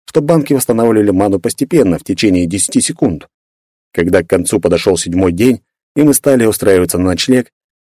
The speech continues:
я заметила, что Андрей заметно переживает. Похоже, он волновался, что такими темпами десять дней пройдут, а боссов мы так и не увидим. Меня же, честно говоря, это не сильно заботило.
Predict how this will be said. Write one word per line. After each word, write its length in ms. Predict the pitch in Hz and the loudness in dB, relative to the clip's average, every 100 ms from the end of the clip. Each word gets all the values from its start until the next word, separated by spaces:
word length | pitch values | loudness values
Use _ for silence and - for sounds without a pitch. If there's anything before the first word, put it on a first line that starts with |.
| - | -2
я 160 | 131 | 0
заметила, 460 | 135 143 147 131 131 | 2 2 2 2 -2
что 200 | - 95 | 0 -2
Андрей 460 | 92 98 104 85 | 0 2 0 -2
заметно 500 | 78 95 95 92 95 | -4 -2 0 -2 -2
переживает. 680 | 87 117 113 139 123 76 - _ _ _ _ _ | -4 -2 0 0 0 -2 -6 _ _ _ _ _
Похоже, 400 | 85 - 110 90 | -4 0 2 2
он 120 | 101 95 | 2 2
волновался, 680 | 107 127 147 113 - 78 - | 2 2 0 0 -2 -6 -8
что 160 | - - | -6 -4
такими 320 | 85 95 95 | -2 -2 -2
темпами 580 | - 139 123 85 82 - _ - | 0 2 2 0 -2 -8 _ -2
десять 340 | 131 135 107 | 0 0 0
дней 200 | 101 117 | 0 0
пройдут, 480 | - 92 92 123 - _ _ | 0 -2 0 -2 -4 _ _
а 100 | 123 | -6
боссов 360 | 120 139 131 - | 0 0 0 -2
мы 100 | 101 | -2
так 180 | 95 90 | 0 0
и 60 | |
не 80 | 98 | 0
увидим. 480 | 127 135 101 78 71 _ _ _ _ | 2 2 0 -4 -10 _ _ _ _
Меня 300 | 90 87 139 | -2 2 2
же, 140 | 135 139 | 2 0
честно 300 | 143 131 127 | -2 -2 0
говоря, 440 | 123 131 123 92 _ | 2 2 0 -2 _
это 220 | 143 160 160 | -6 -2 -2
не 80 | |
сильно 360 | 156 - 90 85 | -2 0 0 0
заботило. 520 | 87 92 87 80 76 | 0 0 -2 -2 -6